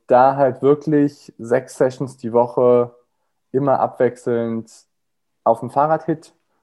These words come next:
oder am nächsten Tag im Laufen, vielleicht auch Medium Intensity oder auch Hit.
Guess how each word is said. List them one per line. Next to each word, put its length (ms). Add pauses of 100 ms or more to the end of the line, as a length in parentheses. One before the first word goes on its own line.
(160)
oder 220
am 120
nächsten 300
Tag 320
im 160
Laufen, 720 (480)
vielleicht 320
auch 80
Medium 340
Intensity 540
oder 260
auch 160
Hit. 260